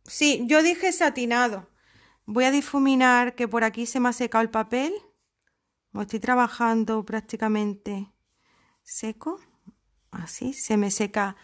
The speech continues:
el papel se me seca muy rápido, muy rápido, muy rápido.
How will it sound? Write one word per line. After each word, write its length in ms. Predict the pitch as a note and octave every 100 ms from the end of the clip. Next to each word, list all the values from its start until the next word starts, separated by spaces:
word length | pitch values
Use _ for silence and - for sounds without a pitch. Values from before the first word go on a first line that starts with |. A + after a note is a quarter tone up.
| _ _ -
el 140 | G#3+
papel 340 | G#3+ G#3 G#3+ A#3+
se 160 | C#4+
me 120 | B3+ A3+
seca 500 | A3+ A3 C4+ C4 _ _ _ _ _ _ _ _ -
muy 360 | G3 G#3 G#3
rápido, 480 | F#3+ A3+ A#3+ F#3 G3+
muy 160 | G3 G3
rápido, 300 | G3 F#3 F#3
muy 140 | F3
rápido. 380 | - - -